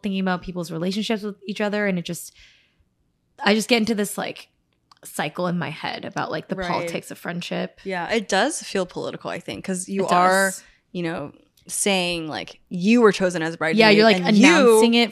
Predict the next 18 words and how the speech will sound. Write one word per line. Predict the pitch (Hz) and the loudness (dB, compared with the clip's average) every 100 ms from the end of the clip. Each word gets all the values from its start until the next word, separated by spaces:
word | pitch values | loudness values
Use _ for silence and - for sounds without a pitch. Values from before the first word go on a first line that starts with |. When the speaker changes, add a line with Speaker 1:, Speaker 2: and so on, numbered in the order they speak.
| - | 2
Speaker 2:
were | 190 | 2
Speaker 1:
formally. | 196 208 | 4 4
Speaker 2:
definitely | 214 254 202 185 | 4 2 -2 -4
not | 180 175 139 | -4 -4 -4
chosen. | - - - 101 208 - - _ _ - | -6 -12 -12 -10 -10 -12 -20 _ _ -2
That's | 208 190 | -2 6
what | 196 | 8
Speaker 1:
Yeah. | 277 | 10
Speaker 2:
it | 254 | 10
feels | 180 - | 8 4
like, | - - - 196 | -4 -10 -14 -4
right? | 196 262 | -2 2
Speaker 1:
Yeah, | 220 302 302 | 8 8 8
'cause | 269 214 | 4 2
also, | 220 262 339 | 2 4 6
like, | 302 233 - | 6 4 2
I | 214 | 0
know | 226 233 233 226 | 0 2 0 -2